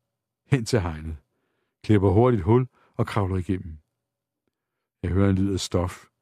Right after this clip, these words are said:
der bliver revet i stykker, og opdager, at min jakke hang fast i hegnet og er blevet revet lidt i stykker. Øv. Det var en af mine bedste vindjakker. Hen til lagerhallen.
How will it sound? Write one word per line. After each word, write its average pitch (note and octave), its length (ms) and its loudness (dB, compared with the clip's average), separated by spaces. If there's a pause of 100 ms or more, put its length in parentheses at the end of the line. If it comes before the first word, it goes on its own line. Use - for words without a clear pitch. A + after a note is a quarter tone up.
(240)
der G2 80 -2
bliver F2 280 -4
revet E2+ 140 -4
i D#2+ 40 -8
stykker, G2+ 360 -2
og F2 140 -4
opdager, G2+ 400 -6 (640)
at F#2 80 -4
min F2+ 120 -2
jakke E2+ 440 -6 (400)
hang F2+ 220 -6
fast - 360 -8
i G2 40 -4
hegnet F2+ 520 -6 (560)
og A#2+ 120 0
er A#2 40 2
blevet G2 320 0
revet F2+ 280 -2
lidt E2 140 -8
i F#2+ 60 -14
stykker. E2 380 -12 (920)
Øv. G2+ 220 2 (800)
Det G2+ 80 -2
var G#2+ 60 4
en C#3 120 4
af C#3+ 60 6
mine A#2 160 6
bedste A2+ 420 2
vindjakker. E2+ 560 -2 (1800)
Hen B2+ 180 0
til B2+ 180 2
lagerhallen. E2+ 720 -2